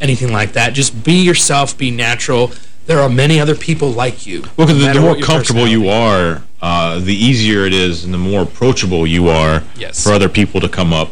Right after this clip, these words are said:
Speaker 1: Yes.
Speaker 2: Um, a lot of times somebody, it's just that eye contact. The main thing is a, is a smile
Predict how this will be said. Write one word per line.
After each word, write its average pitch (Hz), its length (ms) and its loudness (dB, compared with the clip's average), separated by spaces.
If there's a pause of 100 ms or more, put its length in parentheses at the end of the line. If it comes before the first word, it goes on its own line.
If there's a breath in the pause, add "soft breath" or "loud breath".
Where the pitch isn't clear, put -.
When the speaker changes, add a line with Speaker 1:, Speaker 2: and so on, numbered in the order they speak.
Speaker 1:
Yes. 82 400 0
Speaker 2:
Um, 80 120 -8
a 82 100 2
lot 90 160 4
of - 60 -8
times 87 360 0
somebody, 98 720 2
it's 101 160 0
just 123 180 0
that 110 200 0
eye 98 160 0
contact. 87 520 -2
The - 40 0
main 165 200 2
thing 160 180 0
is 101 180 0
a, 107 220 -4
is 98 160 0
a 95 60 0
smile 120 560 2